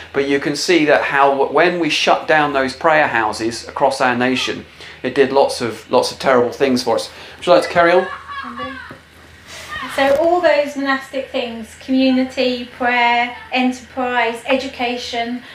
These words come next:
Speaker 2: um, we want to sort of move into all those things.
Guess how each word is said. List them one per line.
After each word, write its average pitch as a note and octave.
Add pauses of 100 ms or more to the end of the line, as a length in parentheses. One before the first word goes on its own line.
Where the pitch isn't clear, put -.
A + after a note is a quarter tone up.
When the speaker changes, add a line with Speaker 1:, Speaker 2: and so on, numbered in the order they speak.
(220)
Speaker 2:
um, A#3+ (140)
we C4
want C4
to -
sort B3
of B3
move C4
into B3
all A#3
those A#3
things. A3